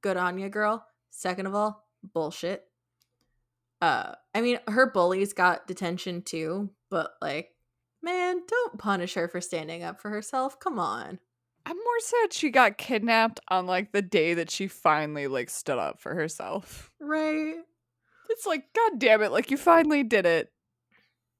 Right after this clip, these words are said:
Speaker 2: Just for that to be your reward? Like, that does, I mean, I guess I don't know if she gets kidnapped, but I'm,
Speaker 1: Yeah.
Speaker 2: I'm s-, I can safely assume. <laughs>
Speaker 1: So, she left the school between three oh five and three fifteen. Uh,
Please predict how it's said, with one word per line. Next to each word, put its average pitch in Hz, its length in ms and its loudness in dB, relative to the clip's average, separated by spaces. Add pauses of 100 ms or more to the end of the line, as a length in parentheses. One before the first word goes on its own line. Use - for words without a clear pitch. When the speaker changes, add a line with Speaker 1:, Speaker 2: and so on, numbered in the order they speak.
Speaker 2:
Just - 300 -8
for 226 120 4
that 190 320 6
to 294 100 0
be 214 100 -2
your 240 180 4
reward? 233 480 4
Like, 156 220 -2
that 208 180 0
does, 175 140 -2 (100)
I 196 60 6
mean, 214 80 4
I 202 80 6
guess 185 160 2
I 156 40 0
don't 147 160 0
know 131 100 -2
if - 60 -6
she - 100 -10
gets - 140 -10
kidnapped, - 380 -6
but 160 80 -2
I'm, 165 180 0 (680)
Speaker 1:
Yeah. 208 140 -12
Speaker 2:
I'm 240 100 2
s-, 247 160 -2
I 247 80 6
can 269 140 2
safely 226 440 6
assume. 202 540 -2 (100)
<laughs> 262 240 -8 (680)
Speaker 1:
So, 220 880 -2 (300)
she - 260 0
left 220 320 0
the 262 80 -8
school 208 400 -2
between 190 500 -8 (120)
three 180 240 -4
oh 180 140 -2
five 180 420 0
and 180 220 -10
three 175 200 -10
fifteen. 196 760 -10 (560)
Uh, 185 300 0